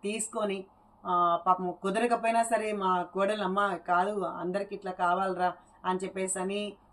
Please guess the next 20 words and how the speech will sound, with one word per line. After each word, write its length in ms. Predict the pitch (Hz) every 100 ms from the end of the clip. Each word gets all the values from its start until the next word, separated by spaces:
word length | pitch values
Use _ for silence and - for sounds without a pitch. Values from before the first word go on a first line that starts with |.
| -
తను 300 | 208 185 190
కూర్చోబెట్టి 540 | 190 185 175 214 208 214
నేను 300 | 202 190 180
వీడియో 520 | 170 185 190 190 180
చేసుకుంటూ 440 | 165 - 165 180
ఉంటానండి. 640 | 185 170 175 165 170 190 - - - -
కాబట్టి 280 | 190 190 202
మీరందరూ 460 | 190 214 247 254 269
కూడా 200 | 240 220 - - _ -
తప్పకుండా 680 | 185 - 269 254 240 240 233 - _ _ 196
ఈ 140 | 202
సిద్ధమాల 440 | 196 190 226 226
ఉత్తరం 180 | 214 208
అయితే 180 | 208 208
మాత్రం 420 | 202 196 208 175 - _ _
తప్పకుండా 640 | 175 - 190 208 190 180 - _ _ -
చదవండి. 460 | 170 165 160 175 - _ - _ _
మీ 60 | 185
అందరికీ 440 | 175 190 190 247 403 - _ _ _ 165
తప్పకుండా 440 | - 226 247 240